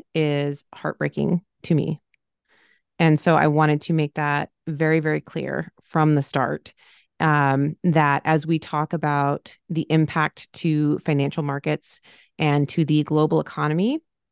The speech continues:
that we are in no way diminishing what's happening in the region. So the, the way that we will frame this discussion is how have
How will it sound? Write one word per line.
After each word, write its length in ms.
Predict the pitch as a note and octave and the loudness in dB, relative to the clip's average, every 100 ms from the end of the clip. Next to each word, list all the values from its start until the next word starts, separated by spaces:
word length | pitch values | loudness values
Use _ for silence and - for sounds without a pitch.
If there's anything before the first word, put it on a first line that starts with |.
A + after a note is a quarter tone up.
| _ _ _ _ - | _ _ _ _ -6
that 200 | E3+ D#3+ | -2 2
we 180 | E3 D#3 | 4 4
are 180 | D3+ - | 2 0
in 260 | D#3 D#3 | 0 2
no 200 | D#3 D3+ | 2 0
way 460 | D3 C#3+ C#3 C#3+ D3+ _ _ _ _ _ - E3+ | 0 -2 -2 -6 -10 _ _ _ _ _ -10 -2
diminishing 880 | E3+ D#3+ D3+ D3+ D#3 G3 G#3+ B3 B3 _ _ _ _ _ _ - | 2 4 2 2 -2 -4 -4 -4 -8 _ _ _ _ _ _ -10
what's 420 | D#3 D#3 D3+ - | -2 2 2 0
happening 640 | D#3 C#3+ - D3 E3 D#3 _ _ - | -6 -4 -4 -4 -4 -6 _ _ -2
in 160 | D#3 D3 | 2 2
the 100 | C#3 | 0
region. 500 | C3 E3 - E3+ D#3+ _ _ - _ _ | -4 -8 -6 -6 -6 _ _ -20 _ _
So 720 | - F3+ D#3 D3 C#3 C#3 D3+ _ _ _ _ _ - | -2 2 4 4 2 0 -4 _ _ _ _ _ -10
the, 680 | E3+ D#3+ E3 D#3+ D#3 D3+ D#3+ _ _ _ - | -2 2 4 6 4 2 0 _ _ _ -4
the 180 | E3 E3 | 2 2
way 460 | D3+ F3 E3+ E3+ | 4 4 6 4
that 160 | E3 D#3 | 2 -2
we 160 | D#3+ | -2
will 340 | D3 D3+ D3 - _ | -2 -2 -2 -6 _
frame 580 | - D#3+ D#3+ D#3+ D#3+ D#3+ - | -4 0 2 2 0 -2 -4
this 200 | D#3+ - | -6 -6
discussion 580 | D#3 - E3 F3 D#4+ E4+ | -12 -6 -6 -4 -2 -2
is 460 | - D#3+ D#3 D3+ - | 0 0 0 -2 -8
how 600 | - - - D#3+ D#3+ D#3+ D#3+ | -16 -10 -2 0 2 0 -2
have 680 | - - C#3+ D3 D3+ C#3+ | -6 -6 -4 -2 -4 -6